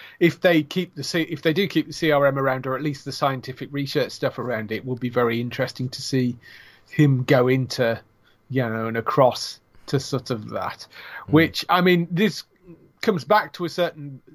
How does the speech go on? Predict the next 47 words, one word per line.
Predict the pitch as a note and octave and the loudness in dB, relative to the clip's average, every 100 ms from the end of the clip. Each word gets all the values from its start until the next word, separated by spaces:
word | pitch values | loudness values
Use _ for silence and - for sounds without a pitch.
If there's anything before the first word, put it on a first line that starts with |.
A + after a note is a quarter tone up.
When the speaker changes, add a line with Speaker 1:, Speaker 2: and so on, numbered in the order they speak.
| _ _ | _ _
Speaker 1:
thing | - D#3+ C#3+ | -8 -6 -6
that | |
we | C3+ | -10
were | C#3+ | -6
talking | E3 C#3+ C#3+ | -4 -4 -2
about | C#3+ C3+ | 0 0
on | C3+ | -2
the | C3 | -2
main | C3+ D3+ D3 | 0 0 0
show | - B2 G#2+ | -2 -4 -4
with | B2 B2 | -8 -6
the, | C3+ C3 B2+ A#2+ | -2 -2 0 0
uh, | A#2+ B2 A#2+ G#2+ | 2 2 0 0
the, | C3 B2 A#2+ C#3 C3 - | 0 0 0 -2 -4 2
uh, | C3+ C3 B2+ C#3 | 2 4 2 0
Amiko, | C3+ C3 B2 B2 | 0 2 2 0
Amiko's | - B2+ C3+ C3 D#3 E3 D#3 D#3 C#3 | -4 -10 -8 -6 -2 0 2 2 2
brother, | C3+ - C#3+ D3 C#3+ E3+ E3 D#3 | -8 0 6 6 6 6 6 4
uh, | D#3 C3+ B2 | 2 0 -2
not | C3 A#2 | -8 -6
Amiko, | G#2 C#3 C#3+ C#3 - | -6 -8 -6 -6 -6
who's, | D#3+ C#3 C3+ - | -4 -2 -4 -10
is | C#3+ C#3+ | -12 -10
it | G3 | -8
Amiko? | F#3+ F#3 - | -6 -6 -2
I | A#2+ | -4
can't | - | -4
remember. | F2 F#2 G#2 - - - | -8 -8 -8 -10 -14 4
Speaker 2:
Yeah, | A#2+ E3 | 8 8
Speaker 1:
The, | D3 | 8
the, | C3+ | 4
Speaker 2:
yeah, | E3 | 4
I | |
think | - A2+ | 2 -2
Speaker 1:
the | |
Speaker 2:
so. | C#3+ | 2
Speaker 1:
brother, | E3+ C#3 D3+ | 4 2 -2
y-, | C#3+ | -8
yeah, | E3+ D3+ A#2 - - - _ | -2 -2 -2 -8 -20 -20 _
the, | D3 E3+ D#3+ | 4 4 4
the | E3 D#3 | 0 2
brother | F#3+ F#3 E3 | 4 4 2
character | D3+ C3+ A2+ C3 A2 A2 | 0 -2 -4 -8 -10 -6
that, | D3 C3+ - - | -2 -2 -4 -4
um, | C#3 C3 C3+ C3 _ _ - _ | -2 -2 -6 -10 _ _ -20 _
you | C#3+ D#3+ | 0 2
know, | D3 B2+ | 2 0